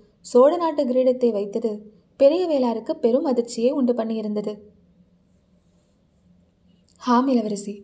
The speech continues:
இன்னும் பலரும் அப்போது அதிர்ச்சி அடைந்திருப்பார்கள். எங்கள் எல்லோருக்குமே அது வியப்பாகத்தான் இருந்தது.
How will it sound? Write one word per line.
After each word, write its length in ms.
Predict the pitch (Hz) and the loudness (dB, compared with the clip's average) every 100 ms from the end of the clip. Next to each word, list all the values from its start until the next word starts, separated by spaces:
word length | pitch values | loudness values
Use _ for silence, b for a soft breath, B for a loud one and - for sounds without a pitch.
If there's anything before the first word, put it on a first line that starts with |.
| - _ _ _ _ 220 | -20 _ _ _ _ -4
இன்னும் 300 | 226 277 294 | 2 2 4
பலரும் 400 | 269 262 254 233 - | 4 6 4 2 -6
அப்போது 360 | 226 - 214 | -10 -6 -2
அதிர்ச்சி 300 | 233 214 214 220 | 0 -2 -4 -4
அடைந்திருப்பார்கள். 720 | 202 208 202 202 196 196 - - _ _ _ _ _ _ _ _ _ _ _ _ _ _ _ _ _ _ _ _ _ | -4 -6 -6 -6 -6 -6 -12 -18 _ _ _ _ _ _ _ _ _ _ _ _ _ _ _ _ _ _ _ _ _
எங்கள் 280 | 277 269 254 | 0 2 2
எல்லோருக்குமே 540 | 214 226 254 254 247 | 0 0 0 2 0
அது 140 | 294 269 | 0 0
வியப்பாகத்தான் 680 | 240 233 247 240 233 226 | 0 0 -2 -2 -4 -4
இருந்தது. 380 | 226 208 196 202 | -4 -4 -6 -8